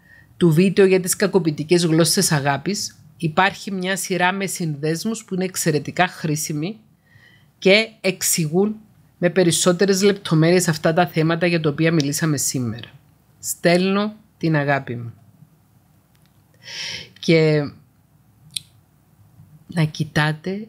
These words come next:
για ανθρώπους με μάτια αγάπης, με μάτια γλυκά,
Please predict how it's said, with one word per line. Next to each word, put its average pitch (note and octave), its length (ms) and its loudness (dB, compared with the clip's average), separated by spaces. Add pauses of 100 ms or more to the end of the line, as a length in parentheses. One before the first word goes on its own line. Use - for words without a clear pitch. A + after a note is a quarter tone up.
(100)
για D#3 280 -2
ανθρώπους D#3 840 -4 (120)
με D#3 200 0
μάτια D#3 640 -2 (140)
αγάπης, C3+ 920 -6 (400)
με C#3+ 120 -4
μάτια D3+ 460 -2
γλυκά, C#3 640 -4